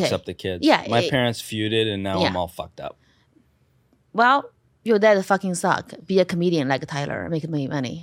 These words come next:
Speaker 1: Buy me
Speaker 2: <laughs>
Speaker 1: diamond ring. Anyway, I don't want to say that because at the beginning, we both wanted to work. He's a very traditional, conservative Chinese man. He wanted to support my career, but, uh, he just actually just wanted me to be a housewife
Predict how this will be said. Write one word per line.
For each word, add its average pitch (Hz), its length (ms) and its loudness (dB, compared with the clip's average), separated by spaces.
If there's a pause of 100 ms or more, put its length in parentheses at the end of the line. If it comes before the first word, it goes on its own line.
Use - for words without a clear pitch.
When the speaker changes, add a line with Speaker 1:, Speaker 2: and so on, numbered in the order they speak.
Speaker 1:
Buy 160 120 4
me 165 120 4
Speaker 2:
<laughs> 147 80 4
Speaker 1:
diamond 135 260 0
ring. 120 240 -10 (320)
Anyway, 269 320 4
I 240 80 2
don't 330 160 4
want 269 320 2
to 220 140 -2
say 233 320 2
that 311 120 4
because 269 240 2
at 240 120 4
the 240 80 4
beginning, 214 460 2
we 208 100 6
both 214 280 2
wanted 185 280 0
to 185 80 -2
work. 180 360 0 (220)
He's 240 180 2
a 220 100 4
very 226 280 4
traditional, 202 640 2 (460)
conservative 220 500 2
Chinese 196 380 -2
man. 185 300 0
He 196 120 -2
wanted 185 560 0
to 160 420 -6 (280)
support 196 420 0
my 170 140 0
career, 180 600 0 (240)
but, 175 120 6
uh, 135 200 2
he 202 200 0
just 185 300 2
actually 180 400 0
just 175 160 -6
wanted 175 160 -2
me 165 40 -6
to 165 60 -8
be 175 120 0
a 165 40 0
housewife 156 720 -2